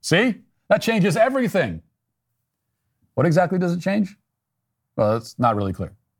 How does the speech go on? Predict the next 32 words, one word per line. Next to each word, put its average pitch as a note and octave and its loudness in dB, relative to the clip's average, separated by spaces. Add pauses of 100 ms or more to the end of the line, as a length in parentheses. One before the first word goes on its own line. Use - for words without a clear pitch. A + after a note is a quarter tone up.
(160)
In C3+ 2
fact, E3 2
Steven, G3+ 0
in C#3+ 0
an D3+ 4
attempt E3+ 0
to E3+ 0
defend C3 0
the A#2 0
sexual B2 0
performances A#2+ -2
for G#2+ -6
children, B2+ -2 (580)
has C3+ 2
only, A#3+ 2
has D3+ -2
only A#3 2
somehow F3 2
succeeded D#3+ -2
in A#2 2
making D3+ 0
them C3 2
seem C3 0
even C3+ 2
worse B2 0
than A#2 -2
they A#2 2
originally, A#2 0 (300)
than A2+ 0
we B2 2
originally A2 0
suspected. - -6